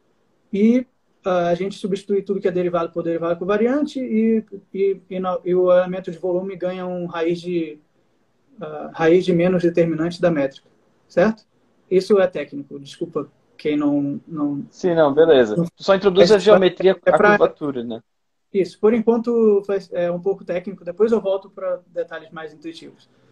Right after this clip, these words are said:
Speaker 1: Mas agora não vai ser só essa, é, esse acoplamento tradicional com gravidade.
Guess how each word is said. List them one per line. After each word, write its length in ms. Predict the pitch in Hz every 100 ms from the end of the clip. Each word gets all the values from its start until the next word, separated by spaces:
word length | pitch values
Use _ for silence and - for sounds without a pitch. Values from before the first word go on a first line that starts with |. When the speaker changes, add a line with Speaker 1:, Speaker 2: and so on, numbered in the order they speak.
| _ _ _ _ _
Speaker 1:
Mas 280 | 170 180 180
agora 380 | 190 185 214 214
não 160 | 226
vai 160 | 220 233
ser 180 | 220 226
só 240 | 214 202
essa, 480 | 208 208 208 196 190
é, 460 | 180 175 165 160 302 294 _ _ _ _ _ _ _ _ _ _ _ -
esse 200 | 180 175
acoplamento 800 | 180 208 202 190 190 208 214 202 _ _ _ _ -
tradicional 560 | 190 190 - 196 170
com 100 | 175
gravidade. 560 | 180 175 180 160 143